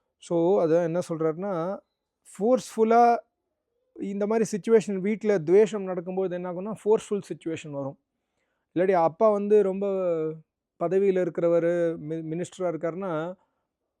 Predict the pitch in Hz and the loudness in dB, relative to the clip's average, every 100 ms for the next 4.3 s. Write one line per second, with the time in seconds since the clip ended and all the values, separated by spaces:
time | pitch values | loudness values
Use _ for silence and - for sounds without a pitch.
0 | 156 147 - 180 202 202 180 175 175 180 | -16 -6 0 2 2 0 0 0 0 -2
1 | 170 160 175 170 170 170 160 165 156 147 | -4 -6 -4 -4 -4 -4 -4 -4 -6 -6
2 | 135 135 135 120 _ _ _ _ 175 202 | -8 -8 -8 -8 _ _ _ _ -10 -6
3 | 220 226 208 208 208 196 180 165 160 170 | -4 -2 -4 -2 -2 -2 -4 -4 -2 -2
4 | 170 170 165 | 0 -4 -4